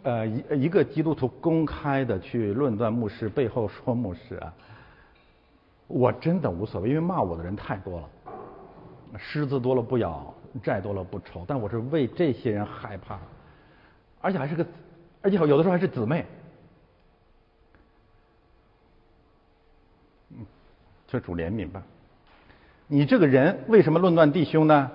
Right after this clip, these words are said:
为什么看，轻看弟兄呢？因为我们都要站在审判台前。这段话我不读完了，讲的是什么？弟兄，弟兄，教会内的弟兄。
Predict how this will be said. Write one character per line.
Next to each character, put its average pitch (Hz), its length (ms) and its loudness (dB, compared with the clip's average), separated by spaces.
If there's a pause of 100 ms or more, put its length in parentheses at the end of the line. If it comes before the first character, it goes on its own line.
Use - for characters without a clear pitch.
(380)
为 190 140 8
什 160 100 2
么 165 80 4
看， 180 280 -2
轻 190 200 2
看 165 220 2
弟 160 160 2
兄 156 220 0
呢？ 143 180 4 (260)
因 180 160 4
为 180 80 6
我 127 100 8
们 113 160 2
都 156 140 4
要 147 140 6
站 139 200 4
在 127 120 4
审 101 240 -2
判 113 200 0
台 98 280 -2
前。 87 280 -4 (2250)
这 180 180 8
段 131 140 6
话 135 120 6
我 104 80 4
不 113 120 -4
读 113 160 0
完 98 240 2
了， 101 280 -4
讲 107 180 2
的 117 80 0
是 123 60 -4
什 101 160 -6
么？ 98 140 -6 (100)
弟 127 120 -2
兄， 110 340 -4 (300)
弟 135 100 0
兄， 135 340 0 (520)
教 165 120 2
会 147 100 2
内 156 100 4
的 139 40 4
弟 147 200 2
兄。 170 360 8